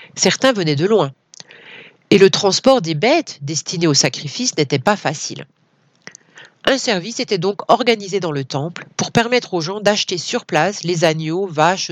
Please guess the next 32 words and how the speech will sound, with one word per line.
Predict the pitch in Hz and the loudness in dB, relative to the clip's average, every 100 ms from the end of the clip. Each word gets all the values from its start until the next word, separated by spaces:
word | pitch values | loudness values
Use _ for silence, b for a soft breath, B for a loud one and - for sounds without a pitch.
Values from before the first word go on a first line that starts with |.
| 143 | -8
ou | 143 | -8
boucs | 135 185 - - | -6 -8 -8 -6
prescrits | - 180 - - | -2 0 0 -2
par | 170 151 | 0 2
la | 139 | 2
loi. | 120 - _ _ - B B B B B B B B B B _ _ - | 0 -4 _ _ -20 B B B B B B B B B B _ _ -4
Il | 175 | 0
fallait | 214 214 240 | 4 4 2
aussi | 226 - 269 | -4 -6 -8
payer | 247 196 214 | -6 0 2
un | 165 | 2
impôt | 180 175 240 | 0 0 2
annuel | 202 180 196 143 | 2 2 2 0
au | 120 | 0
temple. | 120 135 - - _ _ _ _ _ _ _ - B B B - | -8 -10 -12 -20 _ _ _ _ _ _ _ -20 B B B 2
Or, | 208 240 285 - | 4 6 4 -2
tous | - | -8
ces | 240 220 185 185 | -6 -6 -2 0
achats | 185 - 226 247 277 | 0 2 2 2 0
ou | - - | -6 -2
impôts | - 190 - 226 269 _ _ _ | 0 0 -2 -4 -6 _ _ _
devaient | - 180 202 | 2 4 4
être | 247 - 202 | 2 0 -4
faits | - 226 233 | -2 0 0
dans | 185 | 0
la | 165 | 0
monnaie | 170 185 220 | 0 2 2
du | 175 156 | 0 -6
temple, | 160 135 - 117 _ _ _ - - | -8 -8 -12 -16 _ _ _ -12 -2
la | 160 | 0
monnaie | 160 175 202 | 0 -2 -4
juive. | 151 156 156 | -4 -6 -6